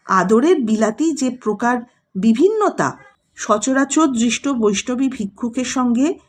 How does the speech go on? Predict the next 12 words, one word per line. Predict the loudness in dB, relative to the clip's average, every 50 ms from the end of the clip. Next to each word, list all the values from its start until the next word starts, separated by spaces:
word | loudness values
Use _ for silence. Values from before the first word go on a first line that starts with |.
| _ _ _ _
এদের | -4 -4 -2 0 0 0
সেই | 0 0 -2 -2 0 0 0 0
প্রকার | -2 -4 0 2 2 2 2
বিভিন্নতা | 0 0 0 0 0 0 0 0 -2 -2 -2 -2 0
অনুভূত | 2 2 2 2 0 0 -2 -6 -2 -2
হলো। | -2 0 0 0 0 -2 -4 -6 -8 _ _ _ _ _ _ _ _ _ _ _ _ _ -4
বৈষ্ণবীরা | 0 0 2 2 0 -2 -2 0 2 4 4 4 4 2 0 0 -4 -12 _ _ _ _
বারান্দায় | 0 2 2 4 4 2 2 0 0 2 2 2 2 2
উঠে | -2 -4 -2 -2 -2 0
দাঁড়ালো। | 0 0 0 0 -2 -2 -4 -8 -10 -12 _ _ _ _ _ _ _ _ _ _ _
কোথায় | -4 -2 -2 0 2 2 2 4
বসবে? | 2 2 0 0 0 0 -2 -2 -2 -4 -4 -4 -8